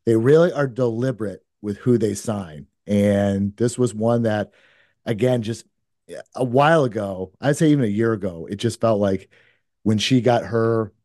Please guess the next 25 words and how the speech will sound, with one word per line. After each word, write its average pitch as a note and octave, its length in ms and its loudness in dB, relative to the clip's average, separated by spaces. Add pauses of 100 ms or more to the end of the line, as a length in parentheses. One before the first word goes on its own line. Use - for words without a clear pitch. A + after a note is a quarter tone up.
you A2+ 80 -6
know, G2+ 100 -4
her A2+ 160 -2
contract A#2 420 -6
was G#2 140 -6
gonna G#2 180 -2
be G#2 160 2
up, G#2+ 160 -2
I G2 80 -4
could G2+ 160 -10
see G#2+ 520 0 (140)
W G#2+ 280 -2
W G2+ 220 0
E, G2 160 -2
and F#2+ 60 -10
I G2+ 40 -12
might B2+ 140 -4
even F2 160 -8
said G2+ 180 -8
this, E2 120 -14
I A2+ 140 -4
see D3+ 180 0
W C3+ 280 4
W B2 140 2
E - 20 -20